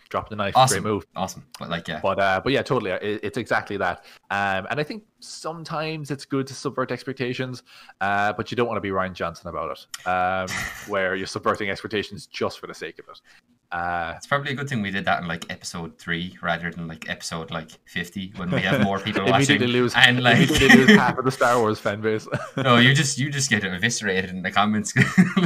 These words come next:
Speaker 2: Like, I hope you, like, I, I meant,
Speaker 1: For,
Speaker 2: oh God,
Speaker 1: for what
Speaker 2: I
Speaker 1: it's
Speaker 2: mentioned
Speaker 1: worth.
Speaker 2: Game of Thrones. Oh no. <laughs>
Speaker 1: Yeah, for,
Speaker 2: Or,
Speaker 1: for what
Speaker 2: or
Speaker 1: it's worth. Um, I, I actually, a-, after having, s-, I, like, I had a, a thing with Rian Johnson after Last Jedi, uh, but then when I actually saw Knives Out, I'm like, "Do you know what?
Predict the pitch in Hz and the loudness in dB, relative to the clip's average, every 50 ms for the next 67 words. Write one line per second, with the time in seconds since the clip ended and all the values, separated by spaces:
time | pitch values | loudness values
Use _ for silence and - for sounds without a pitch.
0 | 170 - 175 170 139 156 147 127 131 127 - - 135 127 123 110 - - _ - | 0 2 0 0 0 0 0 -2 -2 -4 -8 -10 -10 -10 -10 -12 -12 -10 _ 0
1 | 135 139 139 143 156 143 - 135 135 135 143 156 - 127 147 151 147 156 160 139 | 0 0 0 0 -2 0 2 2 6 6 6 8 8 8 6 6 6 4 4 4
2 | 135 131 120 113 113 113 110 107 110 110 123 117 117 98 87 113 113 110 113 110 | 6 6 6 8 8 8 8 8 6 6 4 2 2 2 4 4 4 2 2 0
3 | - 110 104 95 92 90 92 92 92 95 92 92 107 110 - - - - - - | 0 -2 -2 -2 -4 -6 -8 -8 -6 -6 -8 -8 -10 -12 -14 -12 -12 -10 -12 -10
4 | - - - 131 113 113 104 95 87 92 98 - 135 123 117 - - 165 170 147 | -6 0 2 2 4 4 2 2 2 0 -2 2 2 2 2 2 0 2 4 4
5 | 117 110 - - 110 101 98 - - - - - _ - 98 104 101 101 101 98 | 2 2 2 0 0 0 0 -2 -8 -16 -20 -16 _ -2 -2 0 0 0 0 -2
6 | 95 95 95 - - _ _ _ _ _ - 120 117 - - 135 143 135 127 123 | -4 -8 -12 -14 -16 _ _ _ _ _ -2 -2 -2 0 0 0 0 0 0 -2
7 | - - 120 98 - - - 113 107 - - 120 107 117 113 110 101 - - - | -4 -4 -4 -4 -2 -2 -2 -2 -4 -2 -2 -4 -4 -4 -6 -6 -8 -10 -8 -4
8 | 107 107 110 - 113 110 104 92 95 90 104 107 98 104 95 90 87 78 - _ | -2 -2 -2 -2 -4 -4 -4 -4 -4 -2 -2 -2 -2 -2 -2 -4 -6 -8 -10 _
9 | _ - - - _ - _ - 92 - - 107 95 92 90 87 - 92 90 90 | _ -20 -20 -20 _ -20 _ -16 -12 -8 -8 -8 -6 -8 -8 -6 -6 -6 -6 -4
10 | 87 98 87 85 - - 92 82 82 - 101 98 - - - 87 - - 82 - | -4 -6 -6 -6 -8 -10 -14 -14 -10 -6 -4 -4 -4 -6 -8 -10 -8 -8 -8 -6
11 | - - 143 147 143 131 - - - - - - - 98 101 98 95 95 - 107 | -6 -4 -2 -2 -2 -2 -4 -10 -18 -20 -20 -10 -6 -4 -2 -2 -2 -2 -4 -4
12 | - 113 104 104 101 98 101 101 92 95 98 95 - 107 - 107 98 98 98 95 | -4 -2 -4 -2 -4 -4 -4 -4 -4 -4 -4 -4 -6 -6 -2 -2 -2 0 0 0
13 | 98 98 92 - 107 101 104 107 107 104 104 101 - 139 156 170 170 170 165 | 0 -2 -2 -2 -2 0 0 0 -2 -2 -4 -4 -2 -2 0 0 0 -2 -4